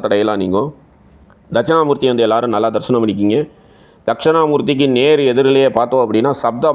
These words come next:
மாதர்கள் வந்து அருள் பாலிக்கிறாங்க. இந்த மாதிரி அமைப்புள்ள சப்த மாதர்களுக்கு நாம் வந்து தீபம் ஏற்றி வழிபாடு செய்யும் பொழுது எவ்வளோ கொடிய திருமண தடை இருந்தாலும் அந்த திருமண தடையெல்லாம் நீங்கி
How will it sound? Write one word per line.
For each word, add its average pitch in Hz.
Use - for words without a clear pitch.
மாதர்கள் 120
வந்து 113
அருள் 110
பாலிக்கிறாங்க. 101
இந்த 139
மாதிரி 175
அமைப்புள்ள 151
சப்த 127
மாதர்களுக்கு 131
நாம் 117
வந்து 117
தீபம் 139
ஏற்றி 117
வழிபாடு 117
செய்யும் 107
பொழுது 104
எவ்வளோ 143
கொடிய 135
திருமண 143
தடை 107
இருந்தாலும் 101
அந்த 110
திருமண 131
தடையெல்லாம் 104
நீங்கி 98